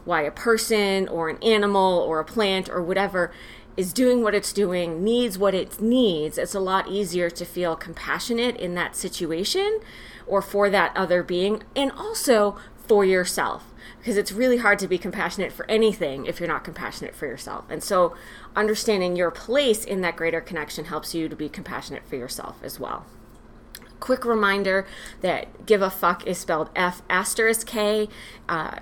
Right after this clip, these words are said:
that is both to get past the censors, but also to not be, uh, stealing anybody else's podcast name. There is one that has,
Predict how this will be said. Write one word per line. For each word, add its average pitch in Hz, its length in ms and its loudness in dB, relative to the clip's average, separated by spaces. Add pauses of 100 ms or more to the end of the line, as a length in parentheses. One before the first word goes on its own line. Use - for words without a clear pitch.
(100)
that 170 240 0
is 165 240 -4
both 175 300 0
to 170 80 -4
get 165 160 -2
past - 280 -4
the 214 80 -4
censors, 381 640 10
but 240 180 6
also 208 380 6
to 214 160 0
not 175 220 0
be, 175 320 0 (180)
uh, 139 300 -4
stealing 185 540 2
anybody 170 360 0
else's 151 320 -4
podcast - 560 -4
name. - 220 -8
There 147 140 -6
is 170 200 0
one 165 200 -2
that 143 100 -8
has, 156 460 -4